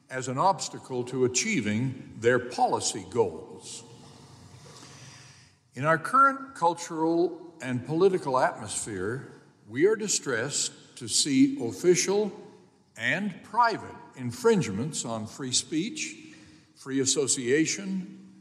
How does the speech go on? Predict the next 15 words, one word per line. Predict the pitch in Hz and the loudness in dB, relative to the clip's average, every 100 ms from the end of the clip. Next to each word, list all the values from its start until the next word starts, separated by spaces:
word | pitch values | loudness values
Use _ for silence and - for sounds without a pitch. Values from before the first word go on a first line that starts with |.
| _ _ _ | _ _ _
and | 104 127 156 | -2 0 0
the | 165 | -2
free | - 131 117 | -4 -2 0
exercise | 120 131 110 117 110 107 | -2 -4 -4 -2 -2 -4
of | 101 | -6
religion | 147 208 190 120 104 131 151 - - - - - - 107 | -2 4 4 2 -8 -8 -10 -12 -20 -20 -20 -20 -16 -6
that | 117 - - | -6 -6 -16
pose | - 233 233 233 208 - - - - 170 | -2 2 2 0 -2 -2 -2 -10 -16 0
threats | 175 139 139 - | 2 2 0 -4
to | - 139 127 | -4 -2 2
our | 123 | 2
free | 120 - - - 156 160 156 165 | 0 -10 -16 -6 2 4 4 2
and | 143 131 139 | -2 -4 2
open | 131 127 123 | 2 2 -2
society. | 117 - 113 - 107 85 | -2 -2 -2 0 0 -2